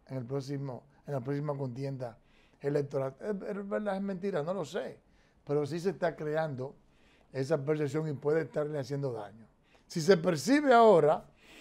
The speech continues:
que el P L D no, que no hay un, un, en, en, en este,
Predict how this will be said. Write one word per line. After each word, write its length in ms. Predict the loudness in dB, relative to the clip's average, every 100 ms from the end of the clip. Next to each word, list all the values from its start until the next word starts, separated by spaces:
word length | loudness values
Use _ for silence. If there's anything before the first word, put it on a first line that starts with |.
| -20 -16
que 220 | 0 2 4
el 120 | 2
P 120 | 2
L 140 | 2 4
D 120 | 2
no, 320 | 4 0 -2
que 200 | 2 4
no 100 | 4
hay 100 | 2
un, 220 | 0 -2 -4
un, 520 | -6 -4 -4 -6 -10 _ -10
en, 180 | -8 -4
en, 200 | -6 -4
en 160 | -4 -4
este, 340 | -2 -2 -2